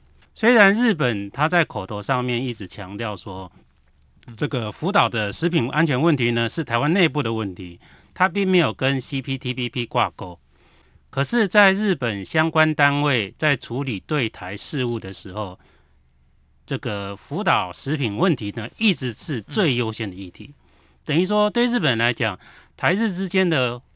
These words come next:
Speaker 1: 各种互动，他们会把所有的注意都放在食品安全问题上面。只有食品安全问题解决之后，他们才会去进到下一个议程。
Speaker 2: 可是老师，为什么这个东西一直在困扰着许多朋友们？就说为什么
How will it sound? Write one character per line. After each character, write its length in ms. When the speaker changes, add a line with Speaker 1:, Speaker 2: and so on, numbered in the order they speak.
Speaker 1:
各 140
种 200
互 200
动， 300
他 160
们 100
会 140
把 260
所 320
有 200
的 240
注 200
意 120
都 120
放 240
在 300
食 220
品 120
安 120
全 120
问 120
题 80
上 180
面。 180
只 160
有 120
食 160
品 140
安 100
全 140
问 100
题 140
解 260
决 200
之 120
后， 280
他 160
们 160
才 240
会 200
去 160
进 220
到 140
下 260
一 60
个 120
议 160
程。 220
Speaker 2:
可 80
是 80
老 140
师， 100
为 240
什 160
么 240
这 140
个 60
东 120
西 60
一 100
直 160
在 240
困 220
扰 180
着 200
许 200
多 280
朋 140
友 100
们？ 80
就 60
说 100
为 120
什 100
么 80